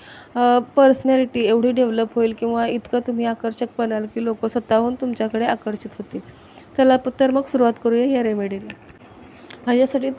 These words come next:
याच्यासाठी काय लागणार आहे आपल्याला, तर पहिल्यांदा आपल्याला लागणार आहे काचेचा ग्लास.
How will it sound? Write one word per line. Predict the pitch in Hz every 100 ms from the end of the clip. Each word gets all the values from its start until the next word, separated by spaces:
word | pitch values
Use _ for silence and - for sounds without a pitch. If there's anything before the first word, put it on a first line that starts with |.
| -
याच्यासाठी | 254 262 277 262
काय | 254 240
लागणार | 240 233 220 220
आहे | 226 220
आपल्याला, | 220 220 214 214
तर | 214 233
पहिल्यांदा | - 254 233 226 226 233
आपल्याला | 233 220 226
लागणार | 220 214 214
आहे | 233
काचेचा | - 220 208 202 214
ग्लास. | 214 202 190